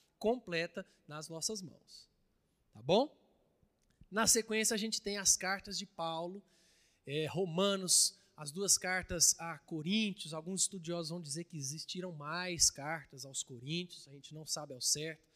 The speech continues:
Gálatas, Efésios, Filipenses, Colossenses, Tessalonicenses, primeira e segunda Timóteo. Ficou faltando ali, né?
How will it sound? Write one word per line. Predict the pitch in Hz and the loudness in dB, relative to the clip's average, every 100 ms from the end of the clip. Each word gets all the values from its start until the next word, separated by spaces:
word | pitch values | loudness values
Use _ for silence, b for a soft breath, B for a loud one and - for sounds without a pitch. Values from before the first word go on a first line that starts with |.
| b b b b | b b b b
Gálatas, | 180 196 185 180 165 | 2 2 2 0 0
Efésios, | 151 190 185 165 | 0 2 2 4
Filipenses, | - 165 151 180 185 - | 2 0 -2 -2 2 2
Colossenses, | 170 156 139 - 196 185 - | 0 0 6 6 6 6 6
Tessalonicenses, | 226 214 208 190 165 - 190 208 - - b b b b | 6 4 4 2 4 6 6 6 6 6 b b b b
primeira | - 190 196 240 240 240 - | -6 2 6 6 6 0 -4
e | 220 240 | -6 4
segunda | - - 202 151 247 277 | 8 8 6 0 0 0
Timóteo. | 240 247 190 165 170 - | -2 0 0 0 -2 -6
Ficou | 147 175 | -12 -10
faltando | - 226 - 208 208 | -8 -8 -4 -4 -2
ali, | 170 165 | -2 -2
né? | 156 190 | -2 -4